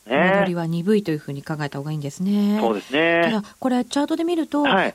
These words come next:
Speaker 2: 今日下髭長い、
Speaker 1: ええ。
Speaker 2: まあ、もちろん陰線ではあるわけなんですけれど、
Speaker 1: はい。
Speaker 2: で、終わってはいるんですよね。だから、
Speaker 1: はい。
Speaker 2: 何かこう動きが少し変わってくれたっていいんじゃないのって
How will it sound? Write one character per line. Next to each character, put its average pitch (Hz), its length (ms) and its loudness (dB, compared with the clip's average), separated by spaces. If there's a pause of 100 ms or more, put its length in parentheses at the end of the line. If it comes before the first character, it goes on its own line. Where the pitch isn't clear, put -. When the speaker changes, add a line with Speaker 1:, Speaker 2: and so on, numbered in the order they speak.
Speaker 2:
今 320 120 4
日 - 80 -2
下 330 120 0
髭 330 220 0
長 262 420 2
い、 240 300 2 (140)
Speaker 1:
え 156 60 2
え。 - 20 2
Speaker 2:
ま 175 60 4
あ、 208 40 4
も 233 80 2
ち 220 120 -2
ろ 226 100 4
ん 190 40 -2
陰 285 260 2
線 311 200 4
で 320 100 4
は 262 120 2
あ 262 40 2
る 311 80 2
わ 269 120 2
け 208 100 0
な 190 140 2
ん 175 40 0
で 170 100 0
す 165 100 -6
け 175 100 -2
れ 165 80 0
ど、 160 60 0
Speaker 1:
は 127 300 2
い。 - 80 -2 (440)
Speaker 2:
で、 233 200 2
終 208 200 2
わ 240 120 4
っ 277 40 2
て - 180 -2
は 269 120 4
い 214 60 4
る 240 140 2
ん 254 60 4
で 208 100 4
す 208 140 0
よ 170 120 0
ね。 220 320 2 (320)
だ 262 100 2
か 240 120 2
ら、 226 80 2
Speaker 1:
は 220 60 2
い。 - 40 2
Speaker 2:
何 285 340 0
か 285 120 0
こ 247 220 -2
う 254 80 0
動 262 120 0
き 269 120 -4
が 254 80 2
少 277 240 0
し 269 340 0 (140)
変 285 100 2
わ 359 100 2
っ 427 40 0
て - 240 -4
く 392 120 2
れ 403 120 2
た 381 140 -6
っ - 20 -4
て 370 160 -2
い 311 140 4
い 403 60 0
ん 440 60 -4
じ 381 80 0
ゃ 349 60 4
な 330 140 2
い 339 80 4
の 254 140 2
っ 262 40 -2
て 208 340 0